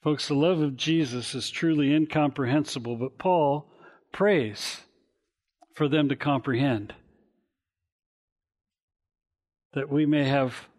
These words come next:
power together with all the saints to grasp this and to take in all of these dimensions of his love and to understand how much God loves us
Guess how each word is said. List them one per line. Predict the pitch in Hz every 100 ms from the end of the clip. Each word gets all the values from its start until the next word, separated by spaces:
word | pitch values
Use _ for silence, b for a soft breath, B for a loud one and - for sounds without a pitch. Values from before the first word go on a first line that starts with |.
| _ -
power | 175 175 175 160
together | - 165 139 160 165 135
with | 123 127
all | 131 175
the | 156 151
saints | - 185 151 113 -
to | - 131
grasp | 120 143 165 - - - -
this | 120 107 - - - _ _ _ _ _ _ _ _
and | 151
to | 131
take | - - 196 196
in | 190 175
all | 147 170 190
of | 160
these | 185 170
dimensions | 123 156 160 196 190 - 135 123
of | 139
his | 139 127
love | 160 170 139
and | 139
to | 156
understand | 208 208 175 - 208 190 143 110 B B B B B
how | - 220 220
much | 208 196 143 - -
God | 170 151 139
loves | 147 151 117
us | 113 98 - - -